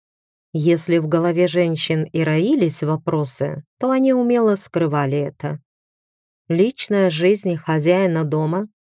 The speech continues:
это его и только его жизнь. Комментировать,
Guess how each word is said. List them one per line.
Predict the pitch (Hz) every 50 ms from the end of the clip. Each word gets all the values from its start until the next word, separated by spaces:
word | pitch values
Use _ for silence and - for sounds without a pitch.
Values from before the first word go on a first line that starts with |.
| _ _ -
это | 180 175 170
его | 180 175 170 160 143 143 156 175 208 226
и | 214
только | - - 190 196 190 - - 202
его | 208 208 208 247 262
жизнь. | 226 165 151 160 165 151 135 135 147 147 147 151 _ _ _ _ _ _ _ _ _ _ _ _ _ _
Комментировать, | - 233 233 214 190 175 160 - - 185 208 220 277 247 - 156 165 - -